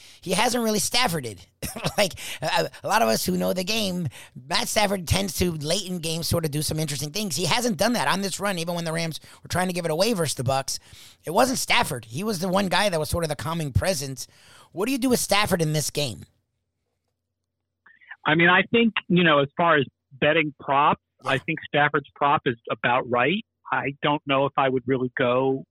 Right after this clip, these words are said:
Speaker 2: you know, put some money on an over or an under with Stafford.
Speaker 1: Okay.
Speaker 2: Um,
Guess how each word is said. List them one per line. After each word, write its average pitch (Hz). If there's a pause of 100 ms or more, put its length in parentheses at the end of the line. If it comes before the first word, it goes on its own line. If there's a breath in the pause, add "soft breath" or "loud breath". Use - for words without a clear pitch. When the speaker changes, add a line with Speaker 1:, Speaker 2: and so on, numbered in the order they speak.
(580)
Speaker 2:
you 151
know, 120 (120)
put 147 (100)
some 127
money 127
on 127
an 123
over 127
or 127
an 139
under 156
with 160
Stafford. 175 (260 loud breath)
Speaker 1:
Okay. - (200)
Speaker 2:
Um, 117